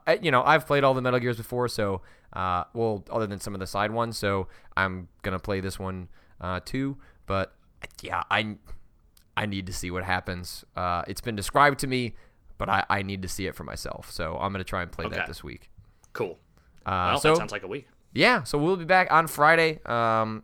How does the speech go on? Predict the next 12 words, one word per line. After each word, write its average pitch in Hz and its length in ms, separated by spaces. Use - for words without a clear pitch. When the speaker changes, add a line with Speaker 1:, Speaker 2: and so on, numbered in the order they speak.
Speaker 1:
and 117 280
we're 127 100
gonna 131 80
try 135 200
and, 123 160
uh, 120 80
get 117 220
back 123 280
on 110 180
the 104 80
guest 110 380
train, 98 460